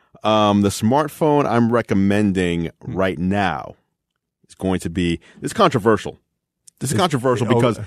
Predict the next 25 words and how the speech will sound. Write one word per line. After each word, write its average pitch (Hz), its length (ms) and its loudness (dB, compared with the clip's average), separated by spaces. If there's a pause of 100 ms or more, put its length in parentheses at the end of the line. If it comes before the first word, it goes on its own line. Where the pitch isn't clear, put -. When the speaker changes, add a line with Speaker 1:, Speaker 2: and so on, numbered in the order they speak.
(160)
Speaker 1:
the 104 100 0
techies 208 480 -2
out 95 260 0
there 71 320 -8 (140)
Speaker 2:
Yes. 80 380 -4
Speaker 1:
think 95 320 -2
this 123 220 0
is 104 100 -4
a 92 60 0
terrible 98 360 -2
phone. - 220 -8 (1120)
This 175 180 0
is 165 180 -2
Apple's 135 560 2 (140)
iPhone 107 540 -2
ten 98 260 -4 (100)
R. - 380 -4 (760)
Seven 101 340 -6
hundred 123 220 2
fifty 127 200 0
bucks. 78 520 -6 (1040)
It 139 280 0
is 127 600 2 (340)
the 95 280 -2 (140)
ultimate 127 480 0